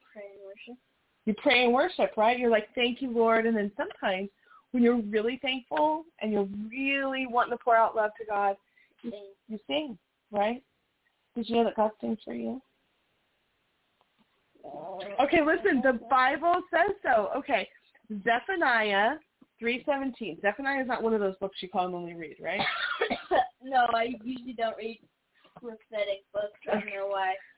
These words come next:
Speaker 2: Okay, so, so in
Speaker 1: It's all
Speaker 2: Zephaniah,
Speaker 1: fake.
Speaker 2: may-, maybe you're gonna go read Zephaniah now.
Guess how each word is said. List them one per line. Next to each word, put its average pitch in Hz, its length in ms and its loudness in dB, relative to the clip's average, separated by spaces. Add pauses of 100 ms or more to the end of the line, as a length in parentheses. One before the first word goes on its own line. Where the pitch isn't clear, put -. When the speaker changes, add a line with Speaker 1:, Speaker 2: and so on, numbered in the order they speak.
Speaker 2:
Okay, 233 340 2 (100)
so, 220 200 4 (580)
so 254 160 4
in 247 100 4
Speaker 1:
It's 226 100 -2
all 254 200 4
Speaker 2:
Zephaniah, 240 460 2 (560)
Speaker 1:
fake. - 20 -2
Speaker 2:
may-, 320 320 2
maybe 240 240 2
you're 269 80 2
gonna 277 180 2
go 277 140 4
read 311 260 0
Zephaniah 208 480 -2
now. 165 200 -8